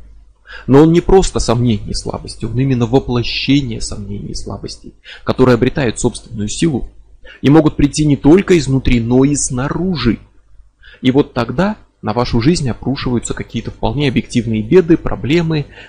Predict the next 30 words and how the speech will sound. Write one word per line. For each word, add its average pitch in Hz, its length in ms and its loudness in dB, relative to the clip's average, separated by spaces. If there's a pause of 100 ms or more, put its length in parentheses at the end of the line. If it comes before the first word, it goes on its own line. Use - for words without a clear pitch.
происшествия, 117 640 2
вам 151 160 6
снятся 127 360 -2
кошмары. - 440 -8 (720)
В 123 80 -6
доме 160 240 6 (100)
начинается 123 480 -2
полтергейст. - 560 -8 (120)
Обстоятельства, 165 760 0
события, 135 480 0
другие 135 380 0
люди 156 240 -2
словно 139 340 -2
восстают 165 540 -2
против - 320 2
того, 127 240 -2
что - 160 -8
вы 110 120 -8
делаете. 143 600 0 (1300)
И 139 80 4
вот 156 160 4
это 185 180 4
может 143 280 0
показаться 127 520 -2
астральной 127 480 -4
войной, 127 480 0
нападением 117 580 -2
заговора 127 460 -2
чёрных - 420 -8
магов. 135 380 -2